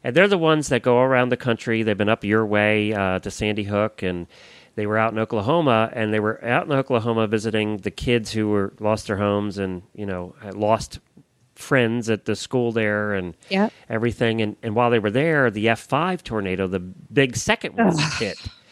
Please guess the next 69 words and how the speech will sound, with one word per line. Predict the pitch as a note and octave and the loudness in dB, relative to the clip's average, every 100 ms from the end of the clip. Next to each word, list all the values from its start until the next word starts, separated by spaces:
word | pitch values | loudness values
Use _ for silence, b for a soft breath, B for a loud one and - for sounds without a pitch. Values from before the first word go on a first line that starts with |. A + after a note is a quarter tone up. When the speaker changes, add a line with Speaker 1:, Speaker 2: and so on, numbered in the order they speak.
| B B B - | B B B -4
Speaker 1:
And | A#2+ A2+ | -2 0
they | B2 B2 | 0 2
were | A2+ | 4
there | D#3 D#3 | 4 2
at | - | -2
that | E2+ _ - | -10 _ -16
po-, | A2 | -14
time. | - F2 - - _ | -10 -10 -10 -18 _
And | A#2 A2 G#2+ G#2 | -2 0 0 0
so | A#2+ | -2
he | A2+ | -2
talked | A#2 A#2+ A2+ | 0 -2 -2
about | G#2 G#2+ G#2 | -2 -2 2
that. | A#2 A#2 | 0 2
But | B2 A2+ | -2 -2
he | C#3 | -2
brought, | C#3 B2 E3 - A2+ B2+ B2+ - | 2 4 2 0 -14 -10 -10 0
brought | D3+ C#3+ | 0 2
Magic | B2 C3+ D#3 C3+ A2+ | 2 2 0 -2 0
over | G2+ F#2+ F#2+ | -2 0 -2
as | F#2+ G2 | -2 -2
one | G#2+ G#2+ | 0 0
of | G2 | 0
their | G#2 G2+ F#2+ - - | 0 2 -2 -6 -6
top | A2+ G2+ - | -2 -2 0
therapy | A2+ C3 F#2 | 0 0 -4
horses. | E2+ F2+ - - - _ B B B B B - | -6 -10 -12 -16 -18 _ B B B B B -2
And | B2 A#2+ A#2 A2+ G2 | 2 4 4 2 2
brought | A#2 A#2+ | 2 2
Magic | A2+ A2 A#2+ | 0 0 0
in, | A#2 A2 | -2 0
so | A2+ | 0
I | |
got | A2+ A2 | 0 0
to | G#2+ | -2
meet | A2+ | -2
Magic, | A2 G2+ G#2 G#2+ A2 | -4 -4 -2 -4 -4
and | G2+ | -2
Magic | G2+ G2+ A2 G#2 | 0 -2 -6 -4
wa-, | F#2 F#2 | -4 -4
was | - G#2+ G2+ | -2 -2 0
on | F#2+ | -2
the | F#2 | 0
air | F#2+ F#2 | 0 -2
with | F2 - | -6 -8
us. | F#2+ | -10
So | - - G#2+ G#2 | -8 0 2 2
it | C#3 | 2
was | D#3 C#3+ | 2 2
so | E4+ E4 | 2 2
much | E4 D#4+ | 2 0
Speaker 2:
Oh, | D#4+ | -4
Speaker 1:
fun. | - D3 | -2 0
Speaker 2:
what | F#4 | 2
did | F4+ | 2
Speaker 1:
If | A3+ | 2
you | |
Speaker 2:
Jen | C4+ D4 | 0 0
think | C4 G#3 | -6 -4
of | G3 | 0
Magic? | F#3 F3 E3+ E3+ - | 0 0 -4 -8 -6
What | - | 0
did | E3+ | 2
Speaker 1:
Oh, | E3 E3 | 2 2
Speaker 2:
Coach | D3+ | 2
Jen | C3+ | 0
Speaker 1:
Jen | C3 | -2
loved | A#2+ A2 | -4 -4
Magic. | A2 G#2 G2+ | -4 -4 -8